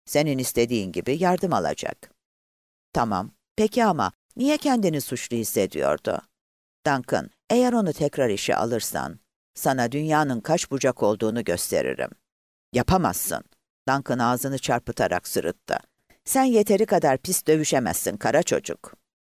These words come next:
"Bir ayrıcalık yapıp ona yardım edeceğim. Karısı onu kabul eder ya da etmez, orasını bilemem.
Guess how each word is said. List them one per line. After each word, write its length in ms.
"Bir 160
ayrıcalık 600
yapıp 260
ona 200
yardım 360
edeceğim. 520
Karısı 380
onu 180
kabul 360
eder 320
ya 220
da 180
etmez, 460
orasını 500
bilemem. 460